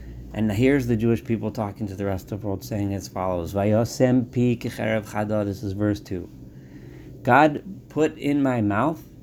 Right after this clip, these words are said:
or he made my mouth, "like a sharp sword." In the, in, in all throughout the, the Torah, throughout Tanakh, refers to the words of the mouth, the words of the Torah spoken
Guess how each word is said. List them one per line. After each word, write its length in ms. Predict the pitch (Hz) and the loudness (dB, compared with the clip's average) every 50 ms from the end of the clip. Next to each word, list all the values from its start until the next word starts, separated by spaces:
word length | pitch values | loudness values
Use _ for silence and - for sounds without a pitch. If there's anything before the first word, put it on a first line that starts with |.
| - - | -10 -6
or 140 | - 107 | -4 -2
he 140 | 101 104 107 | -2 0 0
made 320 | 107 104 117 135 170 156 131 | 2 4 6 6 6 6 4
my 220 | 110 104 101 92 | 2 0 0 0
mouth, 340 | 95 95 85 85 104 113 - - - - - - - - - - - | -2 -2 -2 -4 -6 -8 -10 -14 -18 -20 -20 -20 -20 -20 -20 -16 -10
"like 360 | - 117 120 135 143 151 - | -4 0 2 2 2 2 2
a 140 | 123 143 147 | 2 2 2
sharp 400 | - - - 135 131 139 135 135 | 2 2 2 4 4 4 4 2
sword." 420 | - - 139 139 143 135 131 123 - - - - - - - - - - - - - - - - - - - - - - - - - - - - - - - - - - - - - | -2 -4 -4 -2 -2 -2 -4 -6 -8 -14 -20 -20 -20 -20 -20 -20 -20 -20 -20 -20 -20 -20 -20 -18 -20 -20 -20 -20 -20 -20 -20 -20 -20 -20 -20 -20 -20 -20 -20 -20 -20 -20 -20 -20 -20
In 260 | - - - 139 143 143 | -10 -4 -2 0 0 2
the, 180 | 135 123 - - - | 0 0 -2 -4 -8
in, 260 | - - 135 135 - | -4 -2 -2 -2 -2
in 220 | - - 123 120 - | 0 -2 -2 0 2
all 240 | - 104 107 123 120 | 4 4 4 4 4
throughout 480 | - - 131 127 127 127 131 120 - | 2 0 2 4 6 4 4 2 0
the, 240 | 123 120 117 110 - - - - _ _ _ | 0 0 0 0 -4 -8 -20 -20 _ _ _
the 120 | - 123 117 | -10 -8 -8
Torah, 440 | - - 127 123 123 123 123 120 117 | -6 -2 0 2 4 4 4 2 2
throughout 360 | 117 120 113 110 110 110 - | 0 0 2 2 2 0 -2
Tanakh, 440 | - 117 110 110 113 110 - - - - - - - - - - - - _ _ - - - - | -4 -6 -4 -2 -4 -4 -6 -10 -18 -20 -20 -20 -20 -20 -20 -20 -20 -20 _ _ -20 -20 -16 -6
refers 440 | - 113 101 - - 131 127 120 113 | -4 -4 -2 0 2 4 4 4 2
to 140 | - - 117 | -2 -4 -2
the 120 | 110 113 107 | -2 0 2
words 300 | 110 120 123 120 104 117 | 2 2 2 2 2 0
of 100 | 107 98 | -2 0
the 100 | 113 104 | 0 0
mouth, 360 | 104 107 104 104 101 104 - | 2 2 2 2 0 0 0
the 80 | 110 | 0
words 300 | 101 104 113 117 117 104 | 2 4 6 6 4 4
of 100 | 110 104 | 0 -2
the 120 | 107 107 101 | -4 -4 -6
Torah 400 | 101 - 110 107 107 104 101 95 | -6 -4 -4 -2 0 -2 -2 -4
spoken 800 | - - - - - - - 117 113 110 - 117 107 101 101 | -6 -12 -20 -20 -16 -4 0 0 0 2 0 0 -2 -2 -2